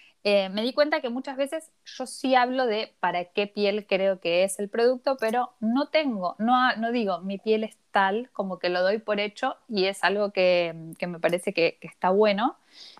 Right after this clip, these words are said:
y que es súper importante de decir. De hecho, creo que lo voy a poner en mi perfil, como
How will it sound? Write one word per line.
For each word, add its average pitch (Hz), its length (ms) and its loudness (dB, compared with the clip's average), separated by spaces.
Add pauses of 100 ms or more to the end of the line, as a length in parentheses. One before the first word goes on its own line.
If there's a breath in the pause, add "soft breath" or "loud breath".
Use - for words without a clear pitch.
(160 loud breath)
y 208 100 -2
que 208 240 8
es 294 200 2 (580)
súper 196 440 -2
importante 165 540 -8
de 165 140 -2
decir. 226 600 0
De 185 220 0
hecho, 180 300 -6
creo 196 260 2
que 175 100 -2
lo 170 140 -2
voy 185 200 2
a 185 120 0
poner 175 380 -8 (160)
en 196 200 -2
mi 185 120 -4
perfil, 175 580 -4
como 160 540 -8